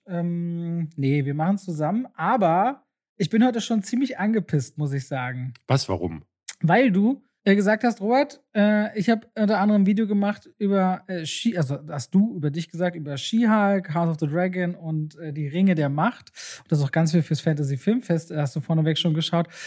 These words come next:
Speaker 1: Aber du hast gesagt, du hattest noch nie so viele Abos, die du verloren hast, wie bei diesem einen Video und dass du ultra viele Kommentare bekommen hast Richtung, äh, hier Wokeness und Diversität, dass es alles Kacke sei in Herr der Ringe. Und jetzt hatte ich meine Frau nochmal gebeten, in den Kommentaren was zusammenzusuchen für diesen Podcast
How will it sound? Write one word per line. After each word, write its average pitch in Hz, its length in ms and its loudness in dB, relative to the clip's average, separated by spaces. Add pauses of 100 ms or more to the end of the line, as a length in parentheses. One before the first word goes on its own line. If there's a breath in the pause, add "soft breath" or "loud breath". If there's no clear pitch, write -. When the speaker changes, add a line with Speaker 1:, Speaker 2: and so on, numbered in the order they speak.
(140 loud breath)
Speaker 1:
Aber 165 100 8
du 180 220 8
hast 165 180 0
gesagt, 180 300 4
du 170 80 4
hattest 170 260 -4
noch 160 140 2
nie 202 160 8
so 214 160 6
viele 196 500 4
Abos, 196 300 6
die 196 100 0
du 180 120 0
verloren 175 500 6
hast, 170 200 6
wie 185 60 4
bei 165 140 4
diesem 160 260 2
einen 165 320 6
Video 165 600 6
und 156 280 4 (260 loud breath)
dass 156 160 2
du 190 80 -4
ultra 190 300 2
viele 147 220 0
Kommentare 139 520 -2
bekommen 139 360 2
hast 131 160 0
Richtung, 147 420 2
äh, 151 420 0
hier 147 420 2
Wokeness 147 760 2
und 156 420 -2
Diversität, 151 840 2 (260 loud breath)
dass 131 140 2
es 156 80 0
alles 156 260 -2
Kacke - 320 2
sei 135 400 2
in 143 80 2
Herr 147 140 6
der 143 180 4
Ringe. 147 300 4
Und 147 220 2
jetzt 156 180 0
hatte 156 160 0
ich 147 100 2
meine 147 200 4
Frau 147 200 0
nochmal 151 220 4
gebeten, 143 280 0
in 147 60 2
den 143 120 0
Kommentaren 139 440 0
was 139 160 2
zusammenzusuchen 147 640 0
für 147 160 2
diesen 135 240 2
Podcast 127 540 -2